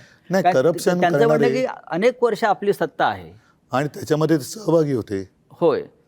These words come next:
Speaker 2: नाही, नाही, माझ्या, <clears throat> माझ्या मनामध्ये असा प्रश्न आहे की त्यांनी असा आरोप केलाय की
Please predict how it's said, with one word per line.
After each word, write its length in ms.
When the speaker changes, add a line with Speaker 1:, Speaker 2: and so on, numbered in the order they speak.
Speaker 2:
नाही, 120
नाही, 120
माझ्या, 280
<clears throat> 140
माझ्या 260
मनामध्ये 420
असा 140
प्रश्न 360
आहे 120
की 160
त्यांनी 300
असा 220
आरोप 300
केलाय 220
की 400